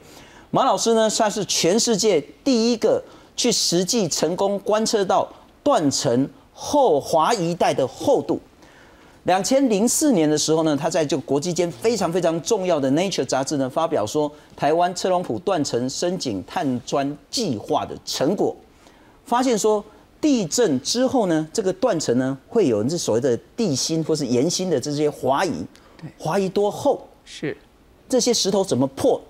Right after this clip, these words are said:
Speaker 1: 怎么碎？它还是除了说第一次去探勘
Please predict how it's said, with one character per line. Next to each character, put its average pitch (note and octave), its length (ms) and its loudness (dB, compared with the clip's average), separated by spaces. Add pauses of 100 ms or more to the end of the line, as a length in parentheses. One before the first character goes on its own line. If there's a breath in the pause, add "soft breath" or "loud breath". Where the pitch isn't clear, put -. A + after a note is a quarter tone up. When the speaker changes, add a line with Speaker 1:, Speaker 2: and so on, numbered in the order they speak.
(120)
Speaker 1:
怎 - 120 -2
么 C4+ 80 2
碎？ C4 300 0 (760 soft breath)
它 - 120 -2
还 F#3+ 300 0
是 A#3+ 200 0
除 A3 260 0
了 B3 80 4
说 A3+ 200 2
第 B3+ 240 2
一 B3 60 0
次 A#3+ 180 -2
去 A3 280 -2
探 G#3+ 320 0
勘 F#3+ 280 -2